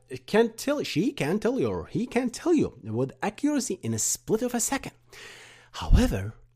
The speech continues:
computers don't have this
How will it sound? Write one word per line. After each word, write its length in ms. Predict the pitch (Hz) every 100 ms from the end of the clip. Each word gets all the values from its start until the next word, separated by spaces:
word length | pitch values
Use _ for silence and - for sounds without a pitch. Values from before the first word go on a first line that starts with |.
| _ _ -
computers 840 | 117 - 220 294 170 98 123 - _ _ _ _ _ _ -
don't 200 | 240 226
have 400 | 156 254 240 160
this 340 | 185 -